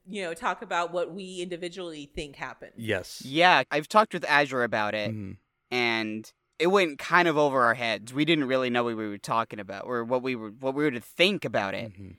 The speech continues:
Speaker 3: And then, uh, I saw a review and kind of an explain, but I had my own thing coming out of it. I had a little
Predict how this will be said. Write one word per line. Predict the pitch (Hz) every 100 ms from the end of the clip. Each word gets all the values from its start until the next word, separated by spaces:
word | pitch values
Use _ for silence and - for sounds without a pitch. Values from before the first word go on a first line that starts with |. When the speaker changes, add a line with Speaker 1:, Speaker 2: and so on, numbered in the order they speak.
| _ _
Speaker 3:
And | - 127
then, | 131 135 127 127
uh, | 123 120 113
I | 139
saw | - 202 208
a | 175 160 139 -
review | 147 131 135 139
and | 123
kind | - 156
of | 156
an | 143
explain, | 120 - 120 117
but | 143
I | 160
had | 208
my | 220 180
own | - 156 170 151 135 _
thing | - 131 120
coming | - 160 139
out | 117 131
of | 131
it. | 110 101 - _ _
I | -
had | 208
a | 208
little | 185 180